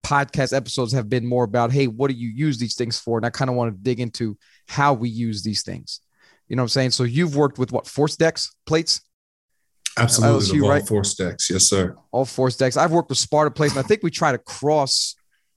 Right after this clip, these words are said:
Speaker 1: uh, navigate some information, and I don't know if we found any valid points. Um,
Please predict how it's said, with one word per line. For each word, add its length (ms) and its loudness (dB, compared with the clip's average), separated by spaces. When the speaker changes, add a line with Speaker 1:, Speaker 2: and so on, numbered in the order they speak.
Speaker 1:
uh, 360 0
navigate 600 -2
some 280 0
information, 600 -2
and 100 0
I 100 2
don't 140 2
know 60 4
if 100 -6
we 140 0
found 260 0
any 140 -2
valid 400 0
points. 420 -4
Um, 480 0